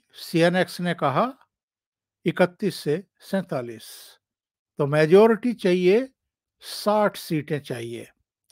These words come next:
और इनमें से किसी ने भी नहीं कहा है कि केसीआर की पार्टी को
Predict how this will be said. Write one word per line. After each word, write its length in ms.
और 360
इनमें 420
से 280
किसी 320
ने 180
भी 280
नहीं 300
कहा 400
है 300
कि 100
केसीआर 680
की 180
पार्टी 580
को 400